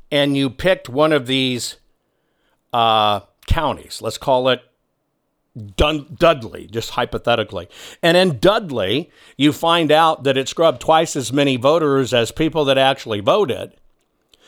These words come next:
Well, how do you find the fraud? Well, then you get into the hardcore forensic side. You've got to go to Dudley. You've got to see everyone they scrubbed. Then you've got to track down the people.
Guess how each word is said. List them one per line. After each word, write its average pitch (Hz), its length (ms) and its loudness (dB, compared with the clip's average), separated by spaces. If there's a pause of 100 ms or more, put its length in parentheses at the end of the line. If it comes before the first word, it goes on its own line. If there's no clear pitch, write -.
(180)
Well, 180 200 4
how 202 160 0
do 240 60 -4
you 240 100 4
find 208 280 2
the 170 80 0
fraud? 160 480 0 (300)
Well, 139 280 4
then 202 640 2
you 156 100 0
get 151 200 0
into 151 360 0
the 135 300 0
hardcore 139 420 0
forensic 147 460 -2
side. 104 380 0 (420)
You've 123 160 -6
got 143 200 0
to 151 60 -10
go 143 140 2
to 113 100 -4
Dudley. 113 580 -2 (100)
You've 127 160 -4
got 156 140 2
to 143 80 -2
see 151 420 -4
everyone 214 920 2
they 156 160 4
scrubbed. 147 600 0 (1500)
Then 202 320 2
you've 185 220 2
got 165 260 2
to 139 80 -4
track - 460 2
down 135 280 2
the 120 80 -2
people. 190 520 -2